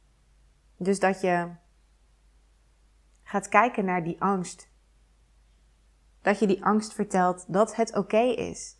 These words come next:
om er te zijn, zoals hij is. Dat die angst niet ineens weg moet, omdat hij je tegen zit te houden en dat het maar een, eh, irritante, mm, ding is waar je vanaf wil.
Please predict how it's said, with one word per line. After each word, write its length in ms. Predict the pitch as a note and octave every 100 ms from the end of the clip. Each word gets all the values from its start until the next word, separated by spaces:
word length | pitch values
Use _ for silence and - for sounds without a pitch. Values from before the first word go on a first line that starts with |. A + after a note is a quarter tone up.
| _
om 180 | G#3 G#3+
er 160 | G#3
te 120 | G3 F#3+
zijn, 540 | F#3 G#3+ E3+ D3+ D#3+ - _ _
zoals 360 | - G3+ G3+ G3+
hij 120 | -
is. 500 | G#3+ G3+ - - - _ _ _ _ _ _ _ _ _ _ _ _
Dat 100 | F#3
die 160 | G#3 -
angst 240 | G3 G#3+
niet 160 | G#3 G3
ineens 380 | G3+ G#3+ A3+ G#3
weg 220 | G3 -
moet, 280 | F#3+ D#3+ -
omdat 300 | F#3 F#3 G3+
hij 100 | F#3+
je 160 | F3+
tegen 320 | F#3 G#3 A3+ G3+
zit 200 | E3+ D#3+
te 80 |
houden 320 | D#3+ D#3 D#3+ F#3+
en 120 | F#3
dat 140 | F#3
het 120 | G3
maar 260 | F#3 F3+ F#3
een, 180 | F#3 F3
eh, 240 | F3 F3 F#3+ - - _
irritante, 1080 | G3+ G3 G3 G3+ G3 F#3+ F3+ F3+ E3+ E3+ F3+ _ _ _ _ _
mm, 160 | E3+ -
ding 420 | D#3+ F3 G3+ G3
is 340 | E3+ F#3 -
waar 180 | - F#3
je 80 | F3+
vanaf 320 | G3 G3 G#3
wil. 400 | D#3 D3+ A3+ C#4